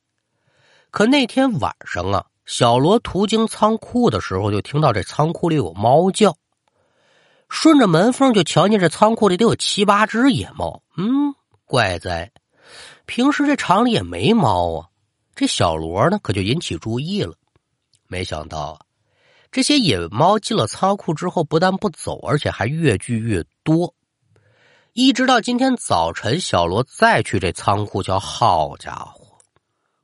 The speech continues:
得有不下一百只猫。而且大部分的猫呢，都聚集在仓库的一个木头箱子前头，拿这个爪子挠这箱子。小罗他又听不得这个动静，头皮发麻呀，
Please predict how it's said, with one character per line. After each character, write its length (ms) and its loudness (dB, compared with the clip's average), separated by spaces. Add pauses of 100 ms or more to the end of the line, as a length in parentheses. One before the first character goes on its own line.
得 100 4
有 140 8
不 180 -4
下 240 0
一 200 0 (140)
百 240 -4 (100)
只 220 -2
猫。 240 -6 (840)
而 160 6
且 120 2 (100)
大 240 2
部 120 -4
分 120 -2
的 100 0
猫 280 2
呢， 100 -2
都 220 -2
聚 240 -4
集 100 -6
在 180 0
仓 340 -2
库 160 -6
的 80 -2
一 120 -6
个 80 -2
木 180 -2
头 140 -8
箱 380 0
子 80 -2
前 340 -10
头， 160 -14 (400)
拿 300 0
这 80 0
个 100 -2
爪 340 -8
子 80 -10
挠 240 -2
这 80 -6
箱 420 -6
子。 60 -20 (760)
小 360 2
罗 260 4
他 120 0
又 120 4
听 300 0
不 80 0
得 100 2
这 120 -2
个 120 -2
动 340 -2
静， 200 -6
头 180 -2
皮 160 -2
发 240 2
麻 440 -2
呀， 160 -2